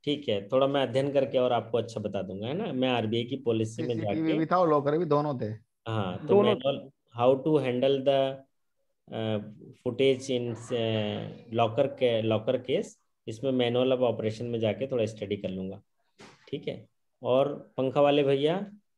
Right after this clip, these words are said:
Speaker 1: पंखा काहे चला रहे हो यार? ये पंखा बंद करो भैया, हैं?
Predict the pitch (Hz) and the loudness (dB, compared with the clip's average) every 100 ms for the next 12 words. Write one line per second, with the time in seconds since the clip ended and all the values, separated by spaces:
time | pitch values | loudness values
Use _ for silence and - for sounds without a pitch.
0 | - 131 131 170 160 151 160 127 117 107 | -2 0 0 0 4 4 4 2 2 2
1 | 104 104 101 143 175 165 123 123 117 160 | 0 2 2 0 -2 -4 -4 -4 -2 -2
2 | 151 143 151 139 127 120 107 131 196 202 | 2 2 2 2 2 2 2 0 -2 -6
3 | - 107 _ _ 143 202 190 | -12 -16 _ _ -8 -8 -10